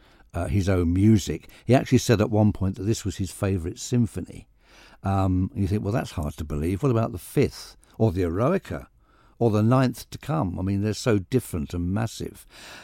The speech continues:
Um, so what did he mean? Well, I think what he meant was that this symphony,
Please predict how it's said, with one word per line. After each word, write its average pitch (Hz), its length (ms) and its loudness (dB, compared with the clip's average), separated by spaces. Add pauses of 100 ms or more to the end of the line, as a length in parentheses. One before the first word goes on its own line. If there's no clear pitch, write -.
(100)
Um, 120 260 6
so 156 160 4
what 170 160 4
did 156 120 2
he 143 120 4
mean? 135 480 4 (320)
Well, 180 260 6
I 156 60 6
think 185 220 2
what 180 160 2
he 170 80 6
meant 139 520 4 (280)
was 127 160 4
that - 240 2 (400)
this 160 200 8
symphony, 92 720 2